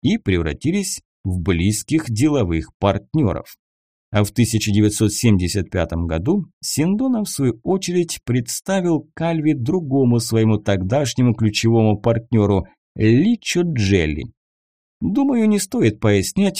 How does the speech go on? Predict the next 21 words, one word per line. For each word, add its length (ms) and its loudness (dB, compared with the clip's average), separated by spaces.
что 260 -2
в 60 2
результате 500 -2
этого 300 2
знакомства 840 -2
Кальви, 380 2
как 180 0
до 120 2
него 240 4
и 60 4
Синдона, 760 0
испытал 720 -2
нестерпимую 1120 0
духовную 720 2
потребность 720 -2
срочно 920 0
вступить 640 0
в 100 2
ряды 460 0
вольных 560 2
каменщиков. 880 -2